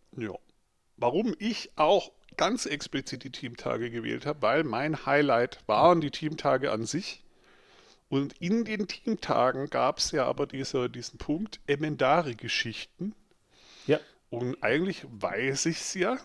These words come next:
Speaker 1: dass Geschichten cool sind. Ich hab's trotzdem nicht so richtig kommen sehen, wie viel Tiefgang uns das da bringt. Und wir haben ja sogar am nächsten Tag nochmal weitergemacht.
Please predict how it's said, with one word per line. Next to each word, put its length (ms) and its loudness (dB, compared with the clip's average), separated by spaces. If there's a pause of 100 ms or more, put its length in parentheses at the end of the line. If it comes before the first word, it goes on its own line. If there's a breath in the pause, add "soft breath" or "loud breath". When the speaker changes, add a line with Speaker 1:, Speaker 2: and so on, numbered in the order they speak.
(200)
Speaker 1:
dass 260 -12
Geschichten 580 -10
cool 180 -6
sind. 520 0
Ich 120 -12
hab's 220 -12
trotzdem 480 0
nicht 200 -4
so 100 4
richtig 380 -4
kommen 300 2
sehen, 420 -2
wie 500 -4 (720 soft breath)
viel 300 0
Tiefgang 640 2
uns 360 -2
das 220 -6
da 160 0
bringt. 560 -6 (1400 soft breath)
Und 340 -2
wir 80 -4
haben 100 -6
ja 80 0
sogar 260 0
am 80 -2
nächsten 320 -6
Tag 260 -6
nochmal 340 -2
weitergemacht. 920 -6